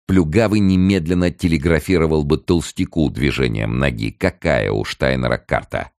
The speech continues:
Толстяк начал нервничать. Штайнер был до сих пор весьма осторожен и спокоен, следовательно, у него наверняка должна быть очень мощная карта.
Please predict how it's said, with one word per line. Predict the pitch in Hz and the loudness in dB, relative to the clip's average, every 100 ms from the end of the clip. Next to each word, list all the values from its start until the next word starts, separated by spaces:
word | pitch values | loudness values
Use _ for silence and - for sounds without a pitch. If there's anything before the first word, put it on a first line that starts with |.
| _ | _
Толстяк | 85 76 - 92 85 | -2 -2 -2 -4 -2
начал | 80 - 78 | -4 -2 -2
нервничать. | 82 80 - 53 50 - - - _ _ _ _ | 0 -2 -2 -8 -8 -10 -12 -20 _ _ _ _
Штайнер | - - 123 107 90 | -6 0 2 2 0
был | 78 95 | 0 0
до | 82 82 | 0 -2
сих | 82 - | -4 -4
пор | 95 76 | -4 -2
весьма | 76 - 82 | -4 -4 -4
осторожен | 73 78 78 65 69 | -2 -4 -2 -4 -4
и | 71 | -6
спокоен, | - 76 73 57 50 | -6 -4 -2 -2 -4
следовательно, | - 76 76 82 90 98 90 | -6 -2 0 0 0 0 0
у | 73 | 0
него | 65 65 | 0 -2
наверняка | 67 71 64 64 - 73 78 | 0 0 0 -2 -4 -2 0
должна | 67 57 71 65 | 0 -2 -2 -4
быть | 67 | -2
очень | 71 - 82 | -4 -2 0
мощная | 95 101 - - 53 50 | 2 0 -2 -6 -8 -8
карта. | - 57 - 50 | -6 -6 -4 -10